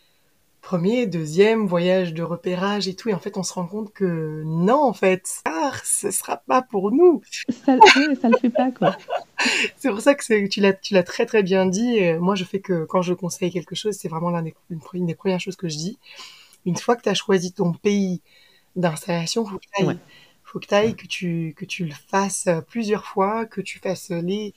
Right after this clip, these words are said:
Speaker 2: Ouais.
Speaker 1: trajets école, les trajets travail, les trajets, euh,
Speaker 2: Ouais.
Speaker 1: de ce que tu aimes faire en général. Est-ce que t'aimes, t'aimes, est-ce que t'aimes aller à la
Speaker 2: Exactement.
Speaker 1: plage ? Est-ce que t'aimes aller au restaurant ? Est-ce que t'aimes aller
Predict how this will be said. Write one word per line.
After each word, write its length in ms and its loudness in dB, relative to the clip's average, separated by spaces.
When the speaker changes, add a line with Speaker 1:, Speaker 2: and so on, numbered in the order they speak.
Speaker 2:
Ouais. 80 -2
Speaker 1:
trajets 360 2
école, 480 0
les 120 -4
trajets 360 -2
travail, 720 -4
les 100 -4
trajets, 520 2
euh, 160 -2
Speaker 2:
Ouais. 200 -4
Speaker 1:
de 120 0
ce 100 -2
que 160 0
tu 160 -2
aimes 140 4
faire 160 2
en 80 2
général. 480 2
Est-ce 100 -6
que 80 -20
t'aimes, 260 0
t'aimes, 260 -4
est-ce 140 -4
que 100 -20
t'aimes 160 -18
aller 100 0
à 60 -2
la 80 0
Speaker 2:
Exactement. 160 2
Speaker 1:
plage ? 160 2
Est-ce 140 -12
que 60 -20
t'aimes 120 -2
aller 100 0
au 80 -2
restaurant ? 540 -4
Est-ce 120 -6
que 80 -14
t'aimes 200 -2
aller 280 -4